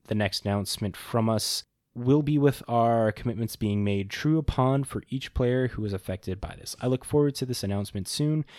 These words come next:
and we have, and what we have in store for our next series of events afterwards. So there was Inside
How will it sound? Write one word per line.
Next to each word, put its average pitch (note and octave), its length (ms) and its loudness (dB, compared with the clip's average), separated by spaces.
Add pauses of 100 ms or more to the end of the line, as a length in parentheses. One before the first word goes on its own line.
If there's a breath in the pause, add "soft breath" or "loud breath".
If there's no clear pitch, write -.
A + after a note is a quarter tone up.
(220 loud breath)
and G#2+ 460 -2 (340)
we G#2+ 220 -8
have, G2+ 640 -4
and G#2 220 -4
what A#2 100 -4
we A#2+ 120 -4
have A2+ 140 -2
in A2+ 60 -4
store G2 380 -4
for G#2+ 240 -4
our G#2 100 -2
next F2 280 -6
series F#2+ 440 -4
of G2+ 200 -8
events G2 520 -10 (180)
afterwards. - 960 -4 (560)
So G#2+ 220 2
there A2 260 6
was G#2 760 0
Inside G#2 380 -6